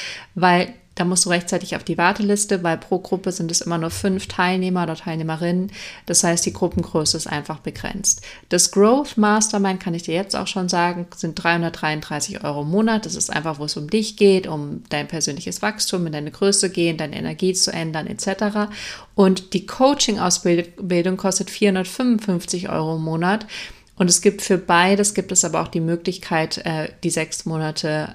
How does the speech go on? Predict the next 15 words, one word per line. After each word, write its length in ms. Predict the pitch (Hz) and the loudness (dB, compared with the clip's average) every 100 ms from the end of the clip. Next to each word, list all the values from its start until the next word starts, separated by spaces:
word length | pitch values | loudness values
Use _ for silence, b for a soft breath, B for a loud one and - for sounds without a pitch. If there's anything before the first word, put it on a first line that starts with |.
| - | -12
als 460 | 165 156 151 - - | -8 -6 -2 -2 -2
ein, 420 | 156 147 147 147 - | -6 -6 -8 -12 -6
ein 400 | 160 156 156 - _ _ | -4 -4 -6 -10 _ _
Pay 240 | - 165 156 | -4 -2 -2
in 80 | |
Full 300 | 156 214 214 | -2 2 2
zu 180 | 214 196 | 2 -2
zahlen 540 | 208 190 180 180 180 202 B B - | 0 2 2 2 0 -4 B B -2
und 120 | 170 | 0
dann 120 | 160 | 0
kriegst 340 | 165 175 - - | -2 -4 -2 0
du 60 | |
ein 100 | 156 | 0
bisschen 460 | 147 147 - 147 143 - - | 0 0 -2 -2 2 2 2
ein, 440 | 151 147 143 147 | -4 -4 -6 -10